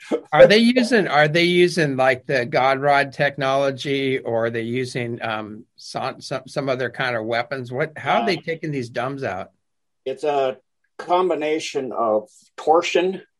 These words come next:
Speaker 1: weapons and, um, dustification weapons that break the atomic bonds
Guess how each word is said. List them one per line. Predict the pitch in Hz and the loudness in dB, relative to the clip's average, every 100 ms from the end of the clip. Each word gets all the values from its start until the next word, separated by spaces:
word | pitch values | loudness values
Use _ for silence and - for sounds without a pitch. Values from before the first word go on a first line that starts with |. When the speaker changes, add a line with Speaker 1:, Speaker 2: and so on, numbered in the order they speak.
| _ _ | _ _
Speaker 1:
weapons | 156 160 180 170 165 - _ _ _ _ _ - | -2 2 2 0 -4 -12 _ _ _ _ _ -4
and, | 135 131 127 123 117 107 | -2 0 -2 -2 -4 -6
um, | 120 104 101 107 | -4 -4 -4 -2
dustification | - - - - - 139 139 139 117 113 | -2 -2 -8 -16 -8 2 2 2 -4 -6
weapons | 113 110 104 - | -6 -6 -12 -6
that | 107 107 | -6 -4
break | - 120 123 - | -2 0 0 -2
the | 113 107 | -4 -2
atomic | - - 127 117 - 101 | -4 -6 -6 -4 -6 -8
bonds | 101 107 123 135 - | -8 -4 -4 -6 -10